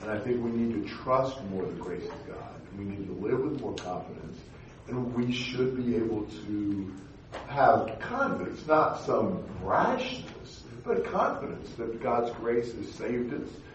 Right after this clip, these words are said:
Clearly, Paul continued to buffet his body. He understood there were risks and danger. He wasn't trying to just say, "I can just let myself go."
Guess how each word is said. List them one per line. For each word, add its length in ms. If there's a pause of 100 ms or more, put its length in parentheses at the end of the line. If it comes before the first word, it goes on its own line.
(200)
Clearly, 460
Paul 240
continued 380
to 80
buffet 360
his 120
body. 500
He 60
understood 580
there 120
were 180
risks 680
and 220
danger. 400 (100)
He 60
wasn't 340
trying 380
to 120
just 140
say, 100
"I 200
can 180
just 160 (280)
let 140
myself 460
go." 580